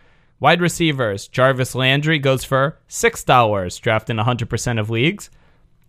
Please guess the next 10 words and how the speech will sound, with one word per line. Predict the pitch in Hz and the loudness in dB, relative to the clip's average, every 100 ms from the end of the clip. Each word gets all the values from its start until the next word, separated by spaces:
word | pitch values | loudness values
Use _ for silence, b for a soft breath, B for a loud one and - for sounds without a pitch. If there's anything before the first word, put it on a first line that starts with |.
| _ | _
Wide | 113 123 | 2 2
receiver | 131 - 143 143 | 2 0 0 2
Devontae | 127 135 156 175 160 | 2 2 2 2 2
Parker | 190 202 143 | 2 2 -2
goes | 110 113 - | -2 -4 -4
for | 139 | -6
three | - 202 208 | -6 -6 -4
dollars, | 196 143 113 104 95 | 4 6 6 2 -2
drafted | - 113 107 - 110 | 0 2 2 -2 -2
in | 110 | -4